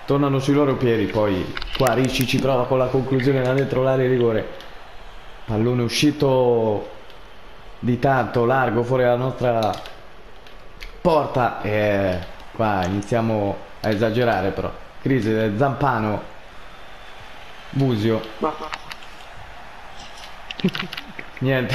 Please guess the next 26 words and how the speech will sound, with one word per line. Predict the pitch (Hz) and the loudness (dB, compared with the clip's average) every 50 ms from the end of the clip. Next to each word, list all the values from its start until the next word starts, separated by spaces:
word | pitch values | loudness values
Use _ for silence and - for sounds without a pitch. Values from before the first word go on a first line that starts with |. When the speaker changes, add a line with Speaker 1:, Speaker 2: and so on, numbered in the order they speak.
| - - | 2 2
Speaker 1:
<laughs> | 175 | 2
non | 190 147 | 2 2
riesce | 139 147 190 151 - - 160 135 | 2 2 2 2 2 2 2 2
a, | 117 151 - | 2 4 2
non | 185 143 151 143 | 2 2 2 2
ci | - - 139 | 2 2 4
viene | 135 131 135 131 131 131 | 4 4 4 4 2 2
niente | 131 131 127 120 107 - 117 | 2 2 2 0 0 0 -2
in | 107 - | 0 0
testa | 110 107 - - 110 | -2 -2 0 0 -2
partita. | 90 - - 95 90 - 104 101 92 92 - - - - - - - - - - - - - - - - - - - - - | 0 -2 -4 -4 -2 -2 -2 -2 -2 -2 -8 -12 -14 -14 -14 -14 -14 -14 -14 -14 -14 -14 -14 -14 -16 -16 -16 -16 -16 -14 -14
Settantatré | - - 123 120 - - - 143 143 139 139 - 143 139 139 135 143 135 | -4 0 0 0 0 2 4 4 4 4 4 2 2 2 4 2 0 0
per | - - 139 131 117 | 2 0 0 0 2
cento | - 143 139 131 - - 131 | 2 2 2 2 2 0 0
di | 123 | 2
possesso | 110 123 120 - 131 127 - 135 | 0 0 0 0 0 0 2 0
di | 127 117 | 2 2
palla | - 127 127 127 123 | 2 2 2 4 4
della | 123 120 120 | 4 4 4
Regina, | 120 120 117 113 113 117 120 113 107 95 - - - - - - - - - - - - - | 4 4 2 2 2 2 2 2 0 -2 -4 -8 -14 -16 -16 -16 -16 -16 -16 -16 -16 -12 -6
qualcosa | - 113 104 - 123 127 123 123 120 | -4 -4 -2 0 0 2 2 2 2
di | 120 120 | 2 2
mostruoso. | 117 120 113 - - - 123 120 117 113 104 - - - - - - - - - - - - - - | 0 0 -2 -2 -4 0 0 2 2 2 0 -2 -4 -6 -12 -16 -16 -16 -16 -16 -16 -16 -16 -12 -6
Gyasi, | - 101 123 123 123 120 - 117 110 98 92 - - - - - - - - - | 0 2 4 4 4 4 2 2 0 0 -2 -4 -10 -14 -16 -16 -18 -18 -12 -4
proviamo | 107 110 110 127 127 127 127 120 | -2 0 2 2 2 4 2 2
adesso | 120 131 127 120 - - 123 110 101 - - - - | 2 2 2 2 0 0 0 0 0 -2 -6 -10 -14